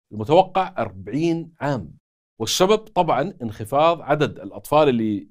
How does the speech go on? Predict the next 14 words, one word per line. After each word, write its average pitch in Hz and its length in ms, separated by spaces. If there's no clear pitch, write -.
كانوا 107 240
يمو-، 127 220
اللي 104 120
بموتوا، 156 540
وتطور 202 680
الرعاية 127 340
الصحية - 420
والطبية. 104 460
طيب، 127 300
كم 247 440
المتوقع 139 760
لعام 127 380
ألفين 110 200
وثلاثين؟ 104 440